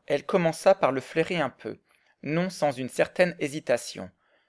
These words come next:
Mais quand elle vit l'avidité avec laquelle Heidi buvait le sien, sans reprendre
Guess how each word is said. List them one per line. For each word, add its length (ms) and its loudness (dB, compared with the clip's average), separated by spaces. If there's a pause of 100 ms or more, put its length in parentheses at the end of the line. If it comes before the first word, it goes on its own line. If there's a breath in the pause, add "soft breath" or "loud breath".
(320)
Mais 200 2
quand 240 -2
elle 120 6
vit 140 -4
l'avidité 540 2
avec 240 0
laquelle 400 2
Heidi 380 2
buvait 280 -4
le 100 -6
sien, 380 -6 (200 soft breath)
sans 240 4
reprendre 500 -2